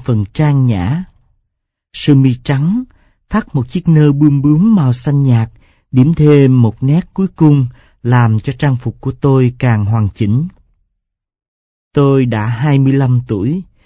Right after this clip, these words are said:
nhưng trông chỉ độ hai mươi. Bọn cảnh sát hơi chững lại trước cái dáng dấp gentleman của tôi, nên đã cư xử với tôi khá lịch thiệp. Họ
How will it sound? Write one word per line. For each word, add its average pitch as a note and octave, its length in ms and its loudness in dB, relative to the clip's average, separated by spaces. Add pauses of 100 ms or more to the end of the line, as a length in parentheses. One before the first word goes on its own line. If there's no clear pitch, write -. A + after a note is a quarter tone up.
(280)
nhưng E3 340 4
trông E3 360 2
chỉ D3 140 -2
độ A2+ 200 0
hai D3 180 0
mươi. D#3+ 400 4 (1000)
Bọn A#2+ 360 0
cảnh A#2+ 140 -2
sát G3+ 280 -2 (420)
hơi F3+ 140 4 (120)
chững A2+ 320 0
lại A2+ 360 -2 (320)
trước G#3+ 340 0
cái F3 160 0
dáng F3 300 2
dấp G#3+ 140 0 (440)
gentleman D#3 600 0
của B2 180 -6 (100)
tôi, C3+ 320 0 (760)
nên C#3+ 480 4
đã B2+ 140 0 (100)
cư F3 220 4
xử A2+ 400 -2
với C3+ 240 -2
tôi C3+ 200 2
khá E3 320 -4
lịch F#3 280 -2
thiệp. A2+ 240 -4 (960)
Họ C#3+ 160 -2